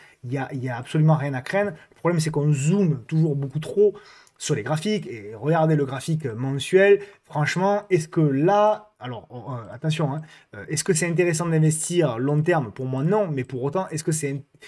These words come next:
c'est, c'est le moment de s'inquiéter, euh, outre mesure, euh, franchement, ou est-ce qu'il y a des signaux vraiment très négatifs lorsqu'on regarde ce graphique-là ? Ah, très sincèrement, je pense pas. D'accord ? Donc peut-être ce sera le point haut, mais en tout cas,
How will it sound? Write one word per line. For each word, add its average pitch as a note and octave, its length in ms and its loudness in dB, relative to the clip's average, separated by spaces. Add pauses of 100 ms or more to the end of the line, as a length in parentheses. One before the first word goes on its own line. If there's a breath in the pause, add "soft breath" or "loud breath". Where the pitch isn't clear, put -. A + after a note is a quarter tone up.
c'est, A#2+ 540 -6 (160 soft breath)
c'est - 220 0
le D#3+ 100 6
moment E3 220 0
de C#3+ 100 2
s'inquiéter, E3 1200 -2 (280 loud breath)
euh, - 160 -6
outre D#3+ 300 0
mesure, D#3+ 500 6
euh, C3+ 100 -10
franchement, D#3+ 380 -4
ou D#3 100 2
est-ce - 100 -4
qu'il F3 140 -2
y D#3 80 2
a C3+ 60 0
des C#3 100 -2
signaux G#3+ 760 2 (220 loud breath)
vraiment F3 300 0
très E3 260 -6
négatifs G3 480 -2
lorsqu'on C3+ 280 -8
regarde D3+ 400 0 (200 loud breath)
ce - 140 -6
graphique-là ? D3 600 -2 (600 loud breath)
Ah, F2+ 80 -14
très - 140 -16
sincèrement, A2+ 520 -8
je A#2+ 60 -8
pense A2+ 200 -16
pas. - 120 -20 (160)
D'accord ? D#3 400 -2
Donc G2 220 -12
peut-être A2 220 -14
ce - 100 -14
sera A2+ 180 -12
le A#2+ 120 -6
point D3+ 160 2
haut, F#3+ 180 6
mais D3+ 340 -4
en A2+ 120 -14
tout - 140 -16
cas, F3+ 240 4